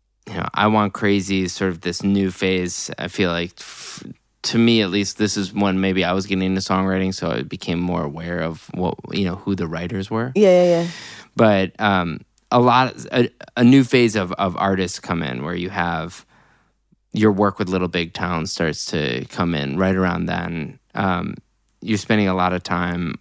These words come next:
Speaker 1: with Creative Nation at this
Speaker 2: Mm-hmm.
Speaker 1: point. Were you, when did you sign to Creative Nation?
Speaker 2: I think around then. I was with
Speaker 1: Yeah.
Speaker 2: Univer-, so I was with Melanie Howard for four years,
Speaker 1: Mm-hmm.
Speaker 2: and then Universal,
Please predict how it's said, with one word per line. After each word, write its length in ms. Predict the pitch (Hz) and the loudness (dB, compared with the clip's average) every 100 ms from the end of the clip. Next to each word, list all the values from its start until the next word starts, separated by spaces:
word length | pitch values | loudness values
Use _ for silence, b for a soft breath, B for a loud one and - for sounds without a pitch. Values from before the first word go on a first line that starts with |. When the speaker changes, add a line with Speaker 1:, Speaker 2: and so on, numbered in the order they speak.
| - | -6
Speaker 1:
with 560 | 92 85 82 82 - - _ - | -4 -4 -4 -8 -16 -20 _ -2
Creative 280 | 104 92 90 | 2 2 2
Nation 480 | 90 92 95 98 117 - | -2 -2 -4 -6 -8 -6
at 80 | 87 | -4
this 120 | 160 | -2
Speaker 2:
Mm-hmm. 60 | 156 | -2
Speaker 1:
point. 260 | 113 113 | -2 0
Were 100 | 117 | 2
you, 240 | 117 120 107 | 4 2 2
when 240 | 113 123 | 2 2
did 160 | 143 143 | 2 -2
you 100 | 123 | -4
sign 260 | - 110 101 | -2 -2 -2
to 100 | 90 | -4
Creative 280 | 90 85 | -4 -4
Nation? 120 | 82 254 | 0 0
Speaker 2:
I 40 | |
think 260 | 226 311 311 | 6 6 6
around 320 | 247 226 196 | 6 6 6
then. 340 | 185 170 170 - | 4 2 2 4
I 80 | 226 | 6
was 120 | 254 | 8
with 100 | 277 233 | 6 6
Speaker 1:
Yeah. 60 | 277 | 6
Speaker 2:
Univer-, 300 | 269 233 - | 6 6 4
so 100 | 294 | 6
I 20 | |
was 100 | 294 | 8
with 120 | 330 262 | 8 6
Melanie 340 | 247 254 247 | 6 6 6
Howard 300 | 226 220 208 | 6 6 4
for 720 | - 196 190 190 180 170 156 | 2 4 6 6 6 4 2
four 320 | - - 190 185 | -2 4 6 6
years, 540 | 170 165 156 156 156 | 6 4 2 0 -2
Speaker 1:
Mm-hmm. 140 | - 190 | 0 4
Speaker 2:
and 160 | 190 | 6
then 360 | 180 175 170 165 | 6 6 4 2
Universal, 880 | 180 180 165 165 160 160 156 156 | 4 4 4 2 2 2 2 0